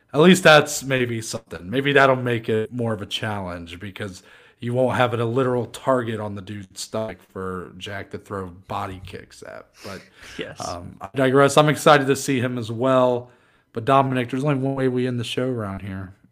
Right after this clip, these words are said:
Speaker 1: That's with the little segment we like to call closing statements. Point of the show where me and Dominic talk about anything and everything, M M A related or not. So, Dominic, do you have any closing statements for this Thursday edition? Send everybody off into the weekend.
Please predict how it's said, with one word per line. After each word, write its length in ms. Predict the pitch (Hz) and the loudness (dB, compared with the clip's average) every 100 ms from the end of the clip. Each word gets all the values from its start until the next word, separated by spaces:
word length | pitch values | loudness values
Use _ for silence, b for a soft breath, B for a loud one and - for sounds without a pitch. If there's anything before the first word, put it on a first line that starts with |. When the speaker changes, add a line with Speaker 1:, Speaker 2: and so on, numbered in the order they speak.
| _ _ _ | _ _ _
Speaker 1:
That's 180 | 127 - | -12 -6
with 100 | 143 | -4
the 80 | 113 | -2
little 180 | 120 | -4
segment 440 | 113 - 117 117 98 | -4 -6 -4 -4 -6
we 120 | 117 | -6
like 220 | 120 113 | -6 -8
to 80 | - | -12
call 260 | - 120 117 | -6 -6 -6
closing 480 | - 107 120 127 127 | -8 -6 -6 -6 -10
statements. 680 | - 95 90 62 - - - b b b b | -12 -12 -12 -14 -20 -20 -20 b b b b
Point 180 | - 151 | 0 2
of 40 | 151 | 2
the 60 | |
show 200 | - 151 | 4 6
where 80 | 143 | 6
me 120 | 139 | 2
and 100 | 135 | 0
Dominic 380 | 131 127 127 123 | 0 0 -2 -4
talk 140 | 123 | -6
about 200 | 110 110 | -4 -6
anything 400 | 110 127 123 127 | -4 -4 -4 -4
and 100 | 120 | -4
everything, 540 | 120 120 120 117 123 113 | -4 -4 -6 -4 -6 -6
M 260 | 123 139 | -6 -4
M 80 | 135 | -4
A 60 | 131 | -2
related 400 | 127 127 123 120 | -4 -2 -2 -2
or 120 | 123 | -4
not. 520 | 113 120 139 90 - b b b b | -4 -2 -2 -2 -12 b b b b
So, 140 | - 107 | -14 2
Dominic, 440 | 143 156 123 87 | 6 6 2 -6
do 80 | 110 | 0
you 80 | 156 | 0
have 80 | |
any 120 | 156 147 | 0 -6
closing 500 | - 147 151 147 127 | -2 0 0 -2 -6
statements 720 | - 160 160 123 - - - - | 0 0 0 -8 -14 -20 -20 -8
for 100 | 127 | -4
this 160 | 120 | -4
Thursday 360 | - 147 143 143 | 4 6 8 8
edition? 340 | 131 147 123 | 8 2 0
Send 340 | 117 - 226 226 | -6 4 6 6
everybody 460 | 214 220 214 208 | 4 6 6 6
off 460 | 190 190 185 - - b b b b b _ - | 6 6 6 0 -10 b b b b b _ -10
into 280 | 139 143 143 | -8 -4 -4
the 60 | |
weekend. 500 | 131 131 127 101 92 | -2 -4 -4 -12 -14